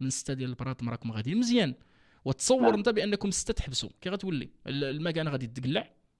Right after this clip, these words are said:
Speaker 1: غادي يجيو يديو المكانه، غادي يجيو يديروا الضوء، وكل غادي يولي ديك الساعه مخرج السلك ديالو من دارو. هادشي شفناه، هادشي شفتو انا شخصيا، كاين الناس كتخرج السلك من دارها.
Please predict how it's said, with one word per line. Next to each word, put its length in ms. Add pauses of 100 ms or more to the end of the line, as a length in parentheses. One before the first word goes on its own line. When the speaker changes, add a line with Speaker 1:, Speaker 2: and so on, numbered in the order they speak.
Speaker 1:
غادي 160
يجيو 180
يديو 220
المكانه، 400
غادي 160
يجيو 140
يديروا 240
الضوء، 340 (400)
وكل 280
غادي 200
يولي 200
ديك 140
الساعه 240
مخرج 220
السلك 400
ديالو 220
من 140
دارو. 200
هادشي 220
شفناه، 420 (540)
هادشي 260
شفتو 340
انا 80
شخصيا، 340
كاين 260
الناس 240
كتخرج 280
السلك 320
من 120
دارها. 300